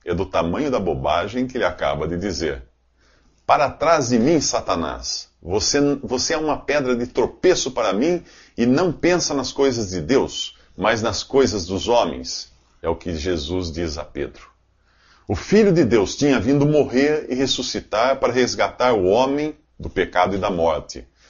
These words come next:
Qualquer pessoa, filosofia ou religião que tente negar a morte e ressurreição de Jesus está fazendo a obra do diabo.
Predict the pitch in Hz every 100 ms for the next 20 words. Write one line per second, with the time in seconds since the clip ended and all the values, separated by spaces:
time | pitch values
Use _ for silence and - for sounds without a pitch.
0 | _ _ 92 85 - 127 170 170 156 -
1 | 123 110 104 107 _ _ _ 104 98 87
2 | 92 92 - 135 135 - 135 160 160 147
3 | 95 98 80 65 - _ _ _ - 95
4 | - 156 202 202 185 160 101 87 80 78
5 | 80 98 165 180 156 139 135 123 123 -
6 | 98 95 90 110 92 87 87 - _ -
7 | - 85 101 92 82 80 90 82 73 73
8 | 73 80 80 65 58